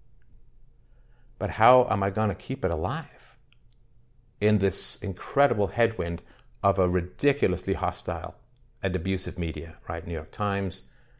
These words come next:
uh, we got, uh, papers out, out west in Canada, we got the Irish Times now, right? We're just crazy, hostile, stupid stuff. Wikipedia has turned into a complete toxic waste dump of leftist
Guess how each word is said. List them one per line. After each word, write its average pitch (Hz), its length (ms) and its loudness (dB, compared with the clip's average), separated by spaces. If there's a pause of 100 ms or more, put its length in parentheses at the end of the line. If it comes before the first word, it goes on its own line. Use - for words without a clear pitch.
(160)
uh, 82 680 -8
we 85 100 -8
got, 82 400 -12
uh, 80 120 -4 (220)
papers 95 320 -4
out, 85 320 2
out 82 200 -2
west 90 240 -2
in 87 100 -4
Canada, 101 400 2
we 87 100 -2
got - 100 -8
the - 60 -6
Irish 95 280 2
Times 98 400 -2
now, 92 200 -2
right? 90 160 -2
We're 95 60 -4
just - 300 -10
crazy, - 540 -2 (1000)
hostile, - 600 0 (1040)
stupid - 640 2
stuff. - 280 -4
Wikipedia 120 540 4
has 85 120 -10
turned 98 220 -2
into 85 200 0
a 78 60 -4
complete - 540 -6
toxic 107 420 -6
waste 104 280 -2
dump 82 200 -6
of 78 80 -6
leftist 92 380 -6